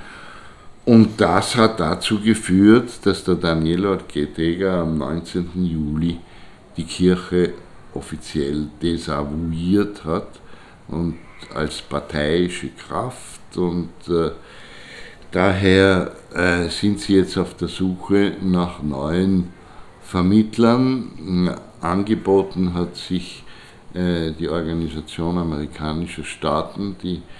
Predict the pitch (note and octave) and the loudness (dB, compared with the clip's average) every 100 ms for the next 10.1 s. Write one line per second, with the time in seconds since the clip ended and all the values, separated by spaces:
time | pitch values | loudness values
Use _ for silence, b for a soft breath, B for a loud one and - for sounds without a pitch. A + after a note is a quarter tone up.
0 | B B B E2 D#2+ - F2+ E2+ F2 - | B B B -12 -12 -2 0 2 -2 -8
1 | - - - - - - - - - - | -20 -20 -20 -20 -20 -20 -20 -20 -20 -20
2 | - D#2 E2+ - - D#2+ - - - F#2+ | -12 -6 -6 -6 -2 -2 -4 -12 -6 -2
3 | F2+ F2+ E2+ - E2 F#2 F#2 F2+ D2+ D2 | -2 -2 -8 -4 -2 0 -2 -6 -4 -4
4 | D#2 - - F2 - - D#2+ - F2+ F#2+ | -4 -8 -10 -10 -12 -6 -6 -4 0 0
5 | F2 E2 D#2+ D#2+ D#2 - - B B B | 0 -2 -2 -6 -10 -12 -20 B B B
6 | B - D#2+ D#2 D2+ C#2+ C#2 C2+ D#2+ D#2+ | B -6 -2 -2 -4 -6 -8 -6 -4 -2
7 | F2 E2 C#2+ D2+ - C#2 D2 E2 - D2 | -2 -2 -6 -8 -8 -6 -6 -8 -6 -8
8 | C#2 B B B B - - - - - | -8 B B B B -20 -20 -18 -18 -18
9 | - D#2+ D#2 D2+ - F2 E2+ F#2 G#2+ A2+ | -10 -4 -4 -4 -4 -2 0 2 2 2